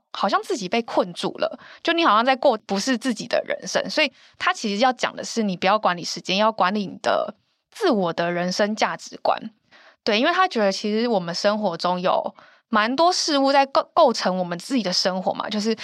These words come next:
你不是只有工作，你还有家人，你还有自己的兴趣，还有很多事情可以让你的生活变得更有意义或更多彩多姿。那其实如果我们有一个核心价值观，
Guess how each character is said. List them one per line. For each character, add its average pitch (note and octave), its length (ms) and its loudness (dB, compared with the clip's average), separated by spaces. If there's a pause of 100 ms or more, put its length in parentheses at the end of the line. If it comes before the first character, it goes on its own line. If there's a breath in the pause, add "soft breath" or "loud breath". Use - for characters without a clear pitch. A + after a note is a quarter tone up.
(120)
你 G3+ 80 -6
不 G#3+ 120 -4
是 C4 100 0
只 A3 140 -2
有 E3+ 80 0
工 E3 200 -6
作， F3 360 -2
你 G#3 80 -4
还 F#3 120 2
有 C#4+ 120 2
家 F#3+ 260 0
人， F#3+ 240 -2
你 F3+ 60 -8
还 G3+ 180 0
有 G#3 160 4
自 A#3 160 -10
己 G#3 160 -12
的 - 320 -2 (240 soft breath)
兴 C4 320 0
趣， A3 240 0
还 G3 160 0
有 G3 260 2 (220)
很 - 240 -4
多 A3 100 2
事 C#4 200 -2
情 F#3 180 -6
可 - 120 -4
以 - 20 2
让 B3 200 2
你 E3+ 80 -6
的 F3+ 120 -2
生 G#3+ 200 -2
活 F#3 280 0 (320 loud breath)
变 D4 120 2
得 A3 80 2
更 B3+ 220 0
有 F3+ 140 0
意 B3 160 -2
义 A3+ 40 2
或 A#3+ 120 2
更 A3 280 -2
多 G3+ 160 0
彩 - 180 -2
多 - 220 -8
姿。 - 280 -12 (500 soft breath)
那 F#4+ 140 2
其 C4+ 180 -2
实 G3 320 -4 (800)
如 C#4 140 2
果 F#4 100 4
我 D#4 80 8
们 G3 160 0 (140)
有 G3 180 2
一 C#4 80 2
个 C#4+ 300 2 (300)
核 G#3 200 2
心 D4 280 -2
价 G3 240 0
值 E3+ 200 -12
观， F3+ 240 0